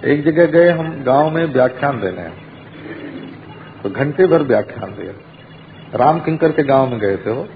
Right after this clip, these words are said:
ये जो रामायणी है ना राम किंकर जी, उनके गांव में गए थे। वो तो बिल्कुल, है ना, निखालिस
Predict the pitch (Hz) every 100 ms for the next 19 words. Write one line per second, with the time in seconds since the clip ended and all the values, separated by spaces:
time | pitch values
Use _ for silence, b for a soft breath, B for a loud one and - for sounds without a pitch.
0 | - - - - - 120 123 117 117 123
1 | 127 131 147 240 208 135 123 110 95 95
2 | 82 80 - - - - 110 113 117 98
3 | 92 90 82 95 90 - - - - -
4 | - 143 160 117 185 190 - 175 170 -
5 | - - - - - - - - - -
6 | - 123 147 113 - - - - - 123
7 | 147 - 185